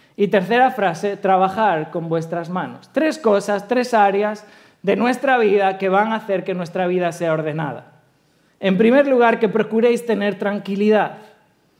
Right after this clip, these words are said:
Me gusta cómo lo traduce la Biblia de las Américas, porque creo que se ajusta más al sentido.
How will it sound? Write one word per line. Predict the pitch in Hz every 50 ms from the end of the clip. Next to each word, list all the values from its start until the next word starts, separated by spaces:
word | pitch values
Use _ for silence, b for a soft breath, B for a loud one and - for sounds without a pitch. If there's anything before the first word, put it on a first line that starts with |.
| b b b b b b b b b -
Me | 180
gusta | 196 226 262 254 262 233 -
cómo | 214 214 202
lo | 190 190 185
traduce | - 202 190 190 214 214 208 208
la | 196 180 175
Biblia | 185 202 196 196 185
de | 180
las | 175 170 165 -
Américas, | 190 247 214 220 185 151 131 - - - - - _
porque | - 151 147 170 165 160 165
creo | - 208 196
que | 175 185
se | 185 202
ajusta | 170 160 190 196 185 196 185
más | 175 180 180 175 -
al | 185 170
sentido. | 165 - 180 180 175 170 226 226 202 156 -